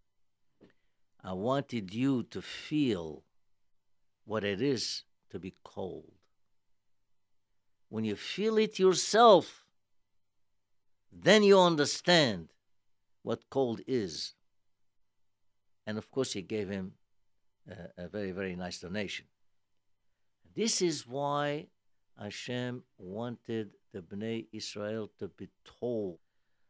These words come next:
about slavery right there and then. When they felt it,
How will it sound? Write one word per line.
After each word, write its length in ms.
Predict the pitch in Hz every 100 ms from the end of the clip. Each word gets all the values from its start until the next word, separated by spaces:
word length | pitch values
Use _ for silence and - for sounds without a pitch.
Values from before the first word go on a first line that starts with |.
| _ 95
about 320 | 85 113 98
slavery 680 | - 107 123 110 110 110 - _ _ -
right 320 | 92 113 127 - _
there 400 | 95 95 117 113 -
and 200 | 104 92
then. 240 | 95 95 85 _ _ _ _ _ _ _ _ _ _ _ _ _ _ -
When 160 | 135
they 120 | 131
felt 600 | 131 - - 185 240 247 190
it, 240 | 139